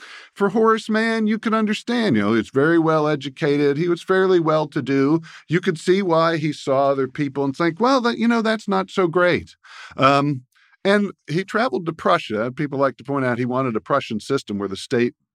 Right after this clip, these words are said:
f-, molds people. And that's true. He did want that. He did also, though, say, "Yeah, there are problems with that. They're kind of authoritarian." And he just, he recognized the problem, but then he kind of blew it off, said, "So see how well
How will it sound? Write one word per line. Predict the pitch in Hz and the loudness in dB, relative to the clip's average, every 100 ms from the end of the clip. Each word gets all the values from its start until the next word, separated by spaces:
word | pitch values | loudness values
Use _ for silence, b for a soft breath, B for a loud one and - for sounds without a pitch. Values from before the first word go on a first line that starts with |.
| _ | _
f-, | _ - | _ -16
molds | 110 127 139 143 113 | -4 0 2 0 -2
people. | 123 101 92 104 123 B B _ _ | -2 -2 -4 -6 -8 B B _ _
And | 147 180 | 2 4
that's | 180 - | 2 0
true. | - 302 302 | -4 0 2
He | 143 | 2
did | 151 226 | 2 0
want | 233 214 226 117 | 2 0 0 -4
that. | 85 85 - _ _ | -10 -8 -10 _ _
He | - 214 | -4 -2
did | 247 254 | 0 0
also, | 233 240 220 | 0 0 -2
though, | 190 190 | 0 0
say, | - 196 190 180 - | 0 2 2 0 -2
"Yeah, | 226 277 208 | 0 4 4
there | 240 | 0
are | 302 | -4
problems | - 208 190 147 117 | -2 0 0 -2 -4
with | 107 | -6
that. | 107 113 | -4 -2
They're | - | -2
kind | 208 240 240 | -4 -2 -2
of | 196 | 0
authoritarian." | 190 185 156 139 - 147 135 110 101 107 B B B B - | -2 0 0 0 -2 -2 0 0 -2 -4 B B B B 0
And | |
he | 202 | 2
just, | 180 196 - _ _ - | 2 -4 -8 _ _ -2
he | 165 | 2
recognized | 202 269 269 214 202 | 4 4 4 0 -2
the | 180 | -4
problem, | 208 190 185 160 | -2 -2 -4 -2
but | |
then | 180 | 0
he | 190 | 0
kind | 165 160 | 0 -4
of | |
blew | 120 143 | 0 2
it | 127 | 4
off, | 113 | 2
said, | - 120 98 _ _ | 0 -2 -2 _ _
"So | - 175 147 131 | -6 2 2 2
see | - 214 | -2 0
how | 190 | 2
well | 170 180 180 175 | 4 4 2 0